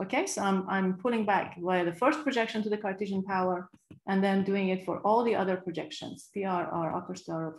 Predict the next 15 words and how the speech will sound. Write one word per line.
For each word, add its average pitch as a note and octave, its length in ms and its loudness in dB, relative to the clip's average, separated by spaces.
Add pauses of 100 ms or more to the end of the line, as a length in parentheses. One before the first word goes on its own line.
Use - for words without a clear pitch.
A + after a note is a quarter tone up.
omega, G3 600 0 (840)
right? F3+ 260 -2 (440)
Where F#3+ 520 0 (1300)
P G#3+ 120 -2
R F#3+ 240 4
I F3+ 260 4
from E3 480 -6 (100)
S F#3 320 -2
R E3 400 -4 (580)
to F3+ 180 -2
S E3 240 -2
is E3+ 180 -4
the D#3 160 -4
ith F#3+ 380 0
projection, F3 600 -6